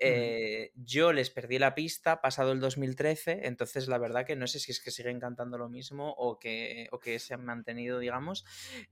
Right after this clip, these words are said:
Speaker 2: em, pero, mm, pero fue como, uf, me teletransportó, fue mágico, la verdad. Y, y es
Speaker 1: Ok.
Speaker 2: de mis favoritas.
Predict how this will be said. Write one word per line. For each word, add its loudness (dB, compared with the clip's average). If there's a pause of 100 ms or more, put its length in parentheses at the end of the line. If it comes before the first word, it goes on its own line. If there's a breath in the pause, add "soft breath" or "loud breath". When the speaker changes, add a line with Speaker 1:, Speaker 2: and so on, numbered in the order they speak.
Speaker 2:
em, 6
pero, 4
mm, -6 (800)
pero 8
fue -2
como, 8
uf, 4
me 4
teletransportó, 2
fue 0
mágico, -2
la -6
verdad. -12 (460 soft breath)
Y, 0
y 0
es 0
Speaker 1:
Ok. -6
Speaker 2:
de 0
mis -6
favoritas. -6